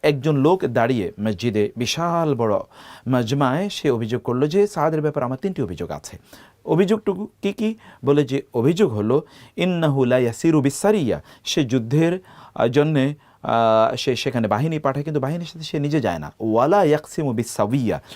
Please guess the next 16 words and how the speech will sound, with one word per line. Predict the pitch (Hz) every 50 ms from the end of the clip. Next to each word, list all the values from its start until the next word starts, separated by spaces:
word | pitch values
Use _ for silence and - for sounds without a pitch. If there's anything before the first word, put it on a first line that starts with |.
| - - -
আর | 110 107 104
গনিমতের | 98 113 120 143 156 156 147 143 113
মালগুলো | 104 98 98 107 117 131 127 143 135 123
অথবা | 113 127 110 95
অন্যান্য, | 87 95 101 117 151 170 165 120
আহ, | 87 78 - - - - - _ - - 98 104 104
সম্পদগুলো | 101 - - 123 120 127 120 - 175 165 151 143 147 151
সে | 143 - - 175
মানুষের | 160 131 120 127 127 - 139 131
মাঝে | 127 123 131 165
সমানভাবে | 156 - - 107 113 139 170 180 156 147 156 151 175 196 208 - - - - - - -
আদালতের | - 95 110 120 135 147 190 196 190 170 156 - 131 117
উপর | 107 - 120 107
ভিত্তি | 98 110 - - 147 135
করে | - 156 160 190 220 226 - - - - _
সেগুলোকে | - - 147 135 131 131 135 143 - 190 208 233